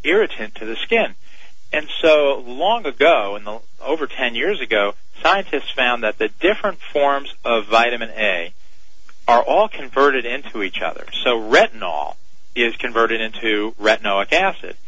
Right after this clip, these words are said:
And in my cream, I put retinyl propionate, which is a difficult word to say, but th-, the reason I chose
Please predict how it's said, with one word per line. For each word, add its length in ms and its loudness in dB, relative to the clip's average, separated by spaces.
And 320 2
in 200 -4
my 300 2
cream, 540 -4
I 160 4
put 280 0
retinyl 460 2
propionate, 720 0
which 160 -8
is 80 -6
a 60 -4
difficult 460 0
word 280 2
to 100 -8
say, 320 2
but 140 0
th-, 180 0
the 120 -4
reason 280 0
I 120 4
chose 300 0